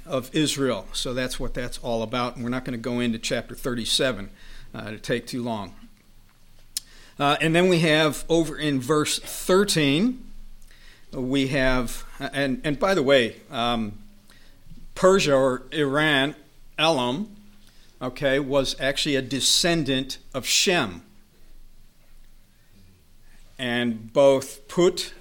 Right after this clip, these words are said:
and Cush were descendants of Ham.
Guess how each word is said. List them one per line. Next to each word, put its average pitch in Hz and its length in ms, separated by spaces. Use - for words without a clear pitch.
and 123 180
Cush 185 540
were 127 140
descendants 135 880
of 123 180
Ham. 143 520